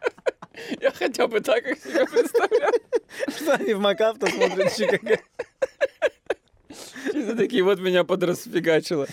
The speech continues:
Speaker 2: Знаешь, вот так вот разговариваем, и иногда отвлекаемся на камеру, такие: «Соус не забудьте взять».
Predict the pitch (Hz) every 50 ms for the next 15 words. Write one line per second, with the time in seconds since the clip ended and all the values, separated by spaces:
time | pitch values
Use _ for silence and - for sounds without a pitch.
0 | - - - - - 269 262 233 - - 226 202 - 220 208 185 190 165 - -
1 | - 156 151 170 170 180 190 190 190 175 160 151 147 147 - _ - - - -
2 | - - 180 185 185 185 185 170 170 196 190 175 - 170 165 - 190 180 170 151
3 | - 170 165 190 185 165 147 147 143 151 - - - - 170 151 135 - 139 127
4 | 135 135 139 160 156 - - - - - 247 - - 247 - - - - 196 -
5 | - 214 - - -